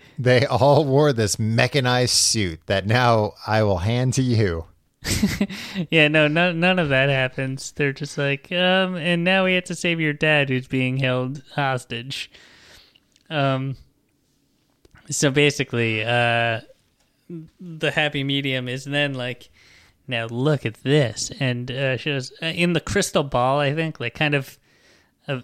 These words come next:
Speaker 2: not a video, but, like, this is how, um, the dark thing has been defeated in the past.
Speaker 1: Mm.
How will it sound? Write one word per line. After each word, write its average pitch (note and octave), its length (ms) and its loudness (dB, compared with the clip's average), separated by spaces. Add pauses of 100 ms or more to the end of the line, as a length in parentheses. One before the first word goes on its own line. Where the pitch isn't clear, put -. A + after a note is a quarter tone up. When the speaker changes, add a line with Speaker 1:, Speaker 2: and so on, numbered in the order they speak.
Speaker 2:
not F3 240 -4
a C3+ 120 -4
video, C3+ 680 2
but, C3+ 220 -2
like, B2+ 440 -6 (280)
this C#3 220 -4
is C3+ 140 -6
how, A#2+ 480 0 (600)
um, A#2+ 480 -4 (520)
the C#3 140 -2
dark B2+ 320 -2
thing B2 360 -2
has B2 180 -2
been A#2+ 280 -2
defeated B2+ 600 -2
in A2+ 140 -4
the A2 100 -4
past. A#2 600 0
Speaker 1:
Mm. G2 260 -4